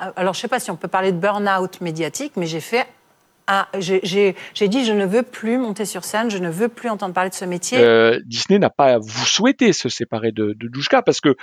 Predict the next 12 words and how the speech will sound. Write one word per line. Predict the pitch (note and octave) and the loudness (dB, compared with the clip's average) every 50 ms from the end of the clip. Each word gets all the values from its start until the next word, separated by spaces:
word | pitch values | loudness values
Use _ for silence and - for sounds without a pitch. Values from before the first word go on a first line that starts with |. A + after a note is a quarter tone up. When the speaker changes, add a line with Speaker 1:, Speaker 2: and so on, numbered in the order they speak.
| - - - - _ - | -6 -20 -20 -18 _ -8
Speaker 2:
Disney | A2+ - - - F3 E3+ | -6 -4 2 4 6 6
avait | C3 A#2 A2+ | 6 6 6
investi, | A#2 B2+ B2+ D3+ E3 - - - - C4 A#3 F#3 | 4 6 4 4 2 0 -2 -2 0 2 2 2
entre | C#3 A#2+ - C3 | 2 0 -4 -6
guillemets, | A#2+ A#2+ A#2+ A#2 A2+ A2 | -6 -4 -4 -2 -2 -4
dans | G#2 G#2 G#2 G#2 | -4 -6 -8 -8
Douchka. | G#2+ A2 - - B2 A2+ _ _ _ _ - - - - - _ - - | -8 -10 -10 -10 -12 -14 _ _ _ _ -16 -14 -14 -16 -18 _ -4 0
Euh, | - G#2+ G#2+ G#2 G2+ G#2 - | 4 4 6 6 6 4 2
et | - G#2 | -2 -4
je | - G#2 | -6 -2
pense | - - F#3 G#3+ - - | 2 2 2 2 2 0
que, | - - C#3+ C3 A#2+ | 2 4 6 6 6